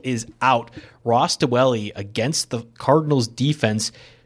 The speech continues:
could be a top three pickup potentially. And I, I, I don't really even say that as slander. It's entirely possible that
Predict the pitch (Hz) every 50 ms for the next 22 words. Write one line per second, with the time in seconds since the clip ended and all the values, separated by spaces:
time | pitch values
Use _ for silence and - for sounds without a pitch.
0 | _ _ _ _ _ - - - 320 311 320 277 254 208 185 - - - 180 175
1 | - - - 165 165 151 156 - - 127 127 - 185 - - 175 - - 180 185
2 | - - 196 185 165 147 139 131 - - 143 147 147 135 135 - 127 131 131 147
3 | 175 214 202 202 196 180 160 147 139 123 - 156 143 143 123 120 110 - - 135
4 | 123 143 - - 131 113 110 110 120 127 131 131 - - 143 135 - 151 185 165
5 | 131 - 117 113 139 160 - - 151 135 120 113 113 113